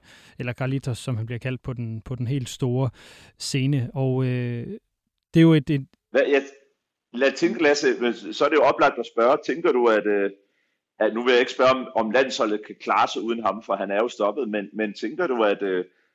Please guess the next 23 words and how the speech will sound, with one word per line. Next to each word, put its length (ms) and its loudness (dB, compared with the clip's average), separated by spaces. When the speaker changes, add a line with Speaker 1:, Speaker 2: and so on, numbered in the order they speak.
Speaker 2:
der 80 2
er 40 2
håb 300 0
for 60 0
argentinsk 500 -4
fodbold? 340 0
Vinder 180 0
de 100 -4
V 240 2
M? 40 -10
Speaker 1:
<laughs> 880 -4
Altså, 180 -2
nu 40 8
har 60 6
de 80 2
jo 60 2
lige 100 2
slået, 500 6
øh, 80 0
Italien 460 0
i 40 -2
den 200 -2
her, 240 -2